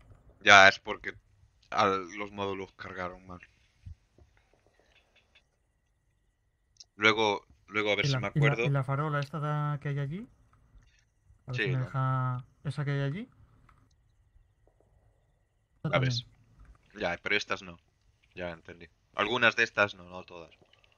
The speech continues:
Speaker 2: Las que
Speaker 1: La
Speaker 2: son
Speaker 1: de
Speaker 2: estas
Speaker 1: allí, la del
Speaker 2: circulares de
Speaker 1: búnker,
Speaker 2: pelota,
Speaker 1: os-
Speaker 2: eso, esas a no ser que esté debajo no, no me
Speaker 1: No,
Speaker 2: llaman.
Speaker 1: ¿sabes, sabes, sabes lo que pasa?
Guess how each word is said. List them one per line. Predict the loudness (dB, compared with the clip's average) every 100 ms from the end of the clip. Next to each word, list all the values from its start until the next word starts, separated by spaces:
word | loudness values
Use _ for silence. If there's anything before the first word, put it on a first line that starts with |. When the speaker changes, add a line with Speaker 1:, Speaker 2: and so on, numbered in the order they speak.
| _ _ _ _ _ _ _ -12 -10 -8
Speaker 2:
Las | -8 0
que |
Speaker 1:
La | 4
Speaker 2:
son | 8
Speaker 1:
de | 8
Speaker 2:
estas | 10
Speaker 1:
allí, | 10 10
la | 8
del | 6 4
Speaker 2:
circulares |
de | 0 0
Speaker 1:
búnker, | 6 6
Speaker 2:
pelota, | 6 0
Speaker 1:
os- | -4 -6
Speaker 2:
eso, | -6
esas | -4 -2 0
a | 2
no | 2
ser | -2
que | -8
esté | -10 -6
debajo | -4 -4 -4 -2
no, | 0 2 0 -2 -4 -4
no | 0
me | 6
Speaker 1:
No, | 8
Speaker 2:
llaman. |
Speaker 1:
¿sabes, | 8 2 0 -6
sabes, | 0 0 0 -16 -12
sabes | 0 2
lo | 2
que | 0
pasa? | 0 -2 -4